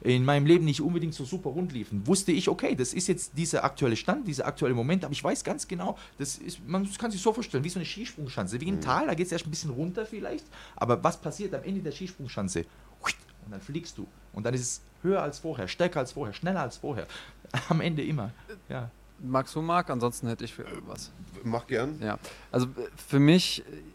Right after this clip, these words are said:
Speaker 3: ich finde, was du sagst, ist, wenn man das Leben, das, ich sag mal, das normale Leben anspricht,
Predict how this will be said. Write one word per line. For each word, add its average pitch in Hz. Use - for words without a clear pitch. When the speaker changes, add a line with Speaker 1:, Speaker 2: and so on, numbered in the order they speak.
Speaker 3:
ich -
finde, 156
was 135
du 123
sagst, 123
ist, -
wenn 110
man 110
das 101
Leben, 117
das, 98
ich -
sag 101
mal, 101
das -
normale 120
Leben 110
anspricht, -